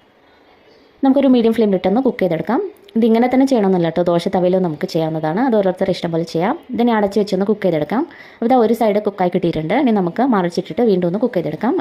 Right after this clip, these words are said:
രണ്ട് സൈഡും നന്നായിട്ട് തന്നെ കുക്കായി കിട്ടണം. നമുക്കിനി മറിച്ചിട്ട് കുക്ക് ചെയ്തെടുക്കാം. അപ്പോൾ ഇതാ രണ്ട് സൈഡും നന്നായിട്ട് തന്നെ കുക്കായി കിട്ടിയിട്ടുണ്ട്. ഇതുപോലെ ഇരിക്കും, നല്ല പഞ്ഞി പോലത്തെ ഒരു അപ്പമാണിത്. നമുക്ക് മറ്റൊന്നും കൂടി ഇതേ രീതിയിൽ തയ്യാറാക്കിയെടുക്കാം. ഒരു ഒന്നര സ്പൂൺ മാവ് മാത്രം ഒഴിച്ചാൽ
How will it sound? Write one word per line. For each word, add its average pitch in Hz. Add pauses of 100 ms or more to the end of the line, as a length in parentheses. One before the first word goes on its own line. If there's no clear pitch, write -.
രണ്ട് 226
സൈഡും 208
നന്നായിട്ട് 180
തന്നെ 208
കുക്കായി 175
കിട്ടണം. 190 (1300)
നമുക്കിനി 208 (220)
മറിച്ചിട്ട് 202
കുക്ക് 226
ചെയ്തെടുക്കാം. 190 (600)
അപ്പോൾ 226
ഇതാ 247 (100)
രണ്ട് 202
സൈഡും 208
നന്നായിട്ട് 190
തന്നെ 185
കുക്കായി 190
കിട്ടിയിട്ടുണ്ട്. 170 (1400)
ഇതുപോലെ 220
ഇരിക്കും, 233
നല്ല 220
പഞ്ഞി 214
പോലത്തെ 196
ഒരു 190 (100)
അപ്പമാണിത്. 165 (560)
നമുക്ക് 247
മറ്റൊന്നും 208
കൂടി 185 (140)
ഇതേ 190
രീതിയിൽ 180 (360)
തയ്യാറാക്കിയെടുക്കാം. 170 (200)
ഒരു 233
ഒന്നര 226
സ്പൂൺ 254
മാവ് 185
മാത്രം 190 (100)
ഒഴിച്ചാൽ 175